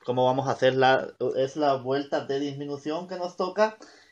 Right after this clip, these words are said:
Y para ello, vean, tengo acá esta parte semi avanzada en la cual vamos a trabajar ahorita la boca. Entonces, para trabajar esta parte,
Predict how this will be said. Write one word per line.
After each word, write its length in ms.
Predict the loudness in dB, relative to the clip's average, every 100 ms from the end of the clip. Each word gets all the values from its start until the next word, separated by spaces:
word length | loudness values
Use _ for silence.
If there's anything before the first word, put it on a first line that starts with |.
| -14
Y 120 | 0
para 340 | 4 6 8
ello, 140 | 10 8
vean, 220 | 6 2
tengo 260 | 2 4
acá 260 | 4 6 4
esta 400 | 4 2 2 4
parte 520 | 4 4 4 4 4
semi 220 | 0 -2
avanzada 720 | 2 2 4 6 8 6 4 -6
en 120 | -10
la 140 | -8 2
cual 180 | 2
vamos 240 | 4 2 0
a 60 |
trabajar 300 | 0 0 2
ahorita 260 | 2 2 0
la 320 | 0 2 0
boca. 400 | 0 -2 -2 -4
Entonces, 300 | -4 0 2
para 220 | 4 4
trabajar 440 | 4 -2 2 2 2 -10 -20 -6
esta 320 | -2 2 2 6
parte, 560 | 6 6 4 2 0